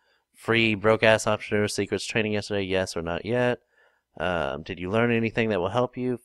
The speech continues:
Fuck yeah. <laughs> And then, like, you can talk to a human. And so, "Have you joined up yet?" Not yet. So then here's the link.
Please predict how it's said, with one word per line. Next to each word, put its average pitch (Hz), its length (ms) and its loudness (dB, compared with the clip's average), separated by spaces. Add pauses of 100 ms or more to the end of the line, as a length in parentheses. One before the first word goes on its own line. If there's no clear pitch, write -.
Fuck - 260 -6
yeah. 127 440 6
<laughs> - 80 -8
And 147 180 -2
then, 127 180 0
like, 107 260 0 (260)
you 107 100 -6
can 101 120 -4
talk 113 240 4
to 101 100 0
a 95 40 0
human. 107 640 2 (340)
And 104 140 -4
so, 117 160 6
"Have 110 140 2
you 104 80 -2
joined 113 300 2
up 110 220 4
yet?" 107 220 4
Not 101 180 0
yet. 92 380 2
So 90 420 2
then 92 220 0
here's 98 260 -2
the 92 80 -2
link. 92 420 -4